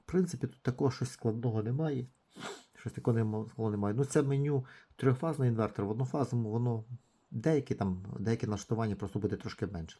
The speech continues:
У нас трошки більше налаштувань. Все буде попереду. Так що, е, підписуємось. І ще раз пам'ятаємо, що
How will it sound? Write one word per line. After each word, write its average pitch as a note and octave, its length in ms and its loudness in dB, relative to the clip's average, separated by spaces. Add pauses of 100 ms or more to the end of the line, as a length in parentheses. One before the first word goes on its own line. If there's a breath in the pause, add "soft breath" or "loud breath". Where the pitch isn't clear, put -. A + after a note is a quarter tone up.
У G2 60 -4
нас F#2 60 -6
трошки - 280 -8
більше F#2+ 360 -6 (800 soft breath)
налаштувань. F3 540 -4 (1200 soft breath)
Все - 200 0
буде C3 200 4
попереду. G2+ 460 0
Так C3 260 -6
що, A#2 280 -2 (840 soft breath)
е, F#2+ 480 -2 (600 loud breath)
підписуємось. C3+ 960 0 (360 loud breath)
І B2 60 -2
ще - 120 4
раз B2+ 120 4
пам'ятаємо, G2+ 600 0
що - 320 2